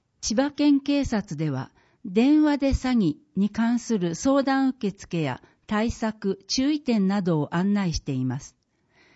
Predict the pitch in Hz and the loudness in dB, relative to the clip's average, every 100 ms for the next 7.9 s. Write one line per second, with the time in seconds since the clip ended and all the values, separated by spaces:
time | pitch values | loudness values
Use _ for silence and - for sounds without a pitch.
0 | _ _ _ _ - 233 277 285 285 277 | _ _ _ _ 2 2 2 0 2 2
1 | 269 269 247 - 170 - 147 - 170 233 | 2 0 0 -2 -4 -4 -6 -4 0 2
2 | 269 254 226 226 - 208 196 139 - - | 2 2 0 0 0 0 2 0 -2 -4
3 | 240 254 247 247 240 - 233 240 240 226 | 0 2 2 0 0 0 2 4 2 2
4 | 208 196 190 156 135 120 - _ _ - | 0 -2 0 0 -2 -6 -12 _ _ -20
5 | _ - 233 247 277 254 233 220 165 147 | _ -4 0 2 2 2 0 0 0 -2
6 | 127 - _ _ _ - 214 247 277 285 | -4 -10 _ _ _ -6 0 2 2 0
7 | 277 196 175 202 214 196 190 156 | -2 0 2 4 4 2 0 0